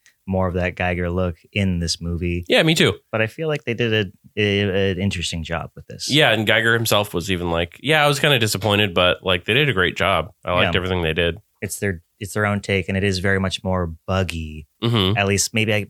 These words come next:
Speaker 1: we didn't see too much of it in the first one, but it, we just see, yeah, more of that insecty, like,
Speaker 2: Yeah, totally.
Speaker 1: those features that the, the xenomorphs bring.
Speaker 2: Mm-hmm.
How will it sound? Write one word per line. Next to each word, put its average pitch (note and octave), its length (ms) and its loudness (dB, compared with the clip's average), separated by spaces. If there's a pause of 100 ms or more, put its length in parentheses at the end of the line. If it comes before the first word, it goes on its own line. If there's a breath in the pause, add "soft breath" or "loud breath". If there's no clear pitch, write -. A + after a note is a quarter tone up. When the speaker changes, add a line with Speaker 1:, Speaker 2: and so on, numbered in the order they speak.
(120)
Speaker 1:
we F#2+ 200 -4
didn't F#2+ 160 -2
see - 180 -2
too F#2 160 -4
much F2+ 180 -2
of F2 80 -6
it E2+ 80 -2
in F2+ 100 -2
the E2 60 -6
first - 380 -4
one, D#2+ 140 -6
but E2 160 -6
it, D#2+ 180 -4
we F2 100 -4
just E2 240 -4
see, E2 280 -6
yeah, D#2 140 -4
more D#2+ 220 -6
of - 60 -12
that D#2+ 180 -6
insecty, E2 720 -6
like, D#2+ 160 -4
Speaker 2:
Yeah, E2 180 -2
totally. E2 560 -2
Speaker 1:
those E2+ 160 -4
features D#2+ 400 -8
that D#2 120 -14
the, D2+ 360 -12
the D#2+ 80 -16
xenomorphs D#2 540 -10
bring. D2+ 280 -14 (240)
Speaker 2:
Mm-hmm. G2+ 260 -6